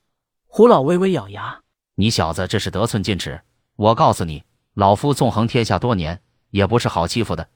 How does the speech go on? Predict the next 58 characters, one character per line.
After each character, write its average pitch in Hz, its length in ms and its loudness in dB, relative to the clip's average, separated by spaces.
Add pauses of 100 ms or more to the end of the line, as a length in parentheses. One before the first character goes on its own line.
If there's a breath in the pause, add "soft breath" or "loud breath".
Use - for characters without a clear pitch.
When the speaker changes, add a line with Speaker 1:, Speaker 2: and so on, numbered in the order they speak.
(260)
Speaker 2:
我 107 180 4
劝 123 180 0
你 98 80 0
们 107 120 0
好 87 180 -2
自 - 80 -4
为 78 160 -4
之。 82 200 -8 (560)
我 101 200 2
走 107 160 2
我 95 140 0
的 92 80 -4
阳 90 180 -2
光 110 160 2
道， 95 240 -4 (240)
你 98 140 0
过 107 180 2
你 90 100 0
的 87 120 -4
独 92 120 -4
木 104 120 -2
桥 73 180 -6
啊。” 76 120 -8 (840)
Speaker 1:
“少 - 260 -8
废 208 200 -4
话， - 340 -8 (320)
带 214 160 2
路。” 208 240 -6 (540)
林 165 180 2
旭 180 100 0
沉 131 200 -2
声 160 160 -2
说 143 180 -2
道。 - 240 -10 (560)
“或 262 160 4
者 170 120 2
说， 190 420 0 (340)
你 156 140 -4
认 220 160 2
为 208 100 2
自 233 180 -6
己 117 400 -10
比 123 140 -10
屈 - 160 -6
正 208 160 -4
常 147 180 -8
更 202 160 -4
强， 110 340 -10 (340)
能 151 140 -6
吃 240 140 -4
下 226 180 0
我 110 80 -6
一 107 80 -12
剑？” 143 280 -14 (580)
胡 202 220 6
老 190 100 4
说 151 220 -4
道。 - 240 -8